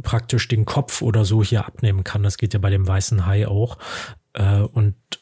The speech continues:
den kann man dann aber auch wieder zusammenbauen und neben dem Schiff präsentieren oder sowas. Das wäre jetzt so eine Idee, die ich hier hätte. Aber, äh,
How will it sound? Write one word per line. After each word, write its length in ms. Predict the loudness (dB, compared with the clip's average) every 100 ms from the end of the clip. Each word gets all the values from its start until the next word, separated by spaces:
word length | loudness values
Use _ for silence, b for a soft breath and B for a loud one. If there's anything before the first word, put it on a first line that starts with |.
| _
den 680 | -12 -12 -2 2 4 2 0
kann 160 | -2 0
man 140 | 2
dann 120 | 2 0
aber 140 | 0
auch 180 | 0 0
wieder 200 | 0 0
zusammenbauen 640 | 0 2 4 4 4 2
und 220 | 0 -2 0
neben 260 | 2 4
dem 160 | 2 -2
Schiff 340 | -2 -2 -4
präsentieren 580 | -4 -2 -2 -2 -2 -2
oder 200 | 0 -2
sowas. 300 | -2 -4 -2
Das 380 | -2 -4 -6 -8
wäre 200 | 0 2
jetzt 160 | 2 0
so 100 | 0
eine 160 | 2 0
Idee, 360 | -2 -2 0
die 120 | 0
ich 140 | -6 -4
hier 100 | -2
hätte. 240 | 0 0
Aber, 220 | 0
äh, 40 | 0